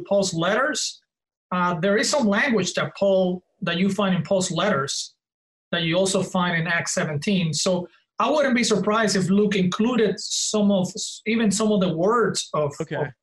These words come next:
Speaker 1: Paul, but what you would find would be a summary. You would find a, uh, paraphrase. Would that, is that a good word? Uh, maybe a paraphrase of, of what, uh, Paul said.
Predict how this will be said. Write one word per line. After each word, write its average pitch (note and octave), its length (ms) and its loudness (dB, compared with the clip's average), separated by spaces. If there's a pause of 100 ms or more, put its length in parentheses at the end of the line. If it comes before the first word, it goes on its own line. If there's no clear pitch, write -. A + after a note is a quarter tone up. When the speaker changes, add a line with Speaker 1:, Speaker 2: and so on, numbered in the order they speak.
(100)
Speaker 1:
Paul, D#3 400 0 (360)
but G3+ 160 2
what G3 200 2
you A#3 80 2
would B3+ 180 0
find G3+ 320 2
would F#3 160 0
be F#3+ 140 0
a F3+ 80 0
summary. F3 500 0
You D#3+ 120 0
would F#3+ 160 2
find F3 420 -2
a, D#3+ 360 -2
uh, C#3 280 -6 (1500)
paraphrase. D#4+ 680 -2
Would G3 180 0
that, A3+ 140 0
is F#3 220 -4
that C4 160 -2
a A#3+ 60 -2
good C4 140 -4
word? D4 360 -2 (500)
Uh, G3+ 260 0
maybe A3 300 2
a F#3+ 100 0
paraphrase C4 840 -2
of, F#3+ 280 -2
of F#3+ 260 -2
what, E3 340 -2
uh, D#3 140 0 (140)
Paul G3 180 2
said. G#3 420 0